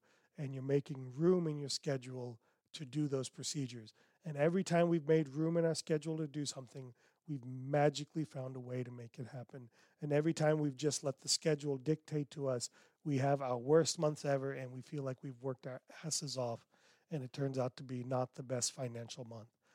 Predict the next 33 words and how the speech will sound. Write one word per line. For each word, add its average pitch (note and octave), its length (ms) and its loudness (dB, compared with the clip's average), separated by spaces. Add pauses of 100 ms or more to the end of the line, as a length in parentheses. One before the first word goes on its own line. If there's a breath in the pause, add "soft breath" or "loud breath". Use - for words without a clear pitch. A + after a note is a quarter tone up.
(240 soft breath)
So G#3+ 160 4
I G#3 40 4
just G#3+ 200 -2
wanted A#3 140 8
to A3+ 60 4
give G3+ 180 8
everybody F#3 460 6
an D#3 140 4
update E3 560 6
on C3+ 140 -4
where D#3 160 4
my D3 160 2
practice D#3 520 0
is. D#3 320 2 (440 soft breath)
It's D#3 200 -2
not, D3+ 280 4
uh, C#3+ 260 0
trying D3+ 200 0
to D3 100 0
be, C#3+ 360 0 (880)
you E3 100 2
know, C3+ 340 4 (280 soft breath)
bragg-, D#3 440 8 (120)
bragg-, D3+ 380 2
braggadocious, D3+ 800 4
whatever D3 300 0
that D3 160 -2
word D3 260 -2
is. D3 200 -2
Just A3 240 -12
wanna A3 160 -6
tell A3 200 -6
people, C#3 400 -10